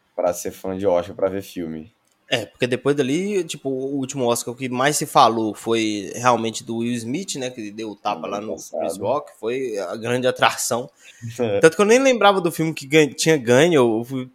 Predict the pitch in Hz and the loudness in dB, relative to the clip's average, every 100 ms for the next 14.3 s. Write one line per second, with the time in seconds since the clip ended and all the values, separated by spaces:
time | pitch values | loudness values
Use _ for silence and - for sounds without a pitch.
0 | - 139 139 131 135 120 - 120 123 131 | -6 -6 2 6 6 4 -10 -10 -8 2
1 | 139 123 110 87 - 123 - 120 117 139 | 6 6 4 0 -2 -2 0 0 0 0
2 | 135 107 - - 107 107 107 107 - 107 | 0 -4 -8 -4 -4 -4 -6 -6 -6 -4
3 | 107 104 101 98 107 104 98 90 - - | -4 -2 -2 -2 -6 -8 -8 -10 -12 -12
4 | - - 107 120 120 127 131 127 117 107 | -12 -14 0 0 2 -2 -2 -2 0 -2
5 | 131 127 107 120 147 135 135 92 - - | -4 -2 0 2 4 2 2 0 -6 -10
6 | - 107 107 101 - 117 123 - 120 139 | -8 -6 -4 -4 -4 -4 -4 -4 -4 -4
7 | 131 98 - 71 71 67 98 - _ _ | -4 -10 -14 -12 -8 -8 -10 -16 _ _
8 | - 107 107 107 104 95 110 123 113 95 | -4 -2 2 2 2 0 2 2 2 -2
9 | 85 - 107 101 - 87 - - - 107 | -6 -10 -18 -16 -18 -20 -20 -20 -16 -14
10 | 101 - - 110 107 98 101 - 110 - | -12 -8 -4 -4 -2 -2 -2 -4 -10 -8
11 | 110 113 - _ - - - - - 147 | -4 -4 -4 _ -20 -20 -20 -6 4 6
12 | 147 156 170 180 - 175 135 - 113 123 | 6 6 4 4 4 4 4 0 2 2
13 | 120 120 147 139 156 180 196 135 160 - | 2 0 -4 -2 -2 0 -2 0 0 -2
14 | - 123 113 | -6 -8 -8